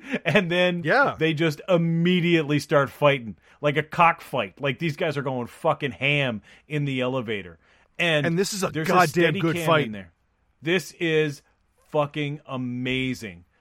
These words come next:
Speaker 1: Like, there's
Speaker 2: They
Speaker 1: one
Speaker 2: are
Speaker 1: move
Speaker 2: throwing.
Speaker 1: where he picks up, where he picks him up and throws him down, and the camera actually dutches and follows down to the
Speaker 2: Yes.
Speaker 1: ground. Like, it's awesome. Like,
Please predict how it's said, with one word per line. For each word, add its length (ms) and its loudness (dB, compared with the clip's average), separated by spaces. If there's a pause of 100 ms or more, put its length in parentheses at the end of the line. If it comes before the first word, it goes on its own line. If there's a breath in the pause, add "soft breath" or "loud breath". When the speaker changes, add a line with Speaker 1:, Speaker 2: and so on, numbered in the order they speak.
(100)
Speaker 1:
Like, 260 -4 (120)
there's 200 -6
Speaker 2:
They 80 -4
Speaker 1:
one 140 2
Speaker 2:
are 40 -4
Speaker 1:
move 160 -2
Speaker 2:
throwing. 180 0
Speaker 1:
where 100 -4
he 140 -10
picks 340 -8
up, 240 -4 (260)
where 180 -8
he 60 -6
picks 360 -12
him 120 -8
up 220 -8
and 240 -12
throws 400 -6
him 160 -10
down, 400 -6
and 180 -10
the 60 -8
camera 540 -8
actually 500 -8
dutches 540 -10
and 260 -16
follows 480 -8
down 440 -10 (320)
to 100 -8
the 100 -8
Speaker 2:
Yes. 280 6
Speaker 1:
ground. 200 -4
Like, 260 -4 (460)
it's 460 -10 (180)
awesome. 540 -6
Like, 260 -8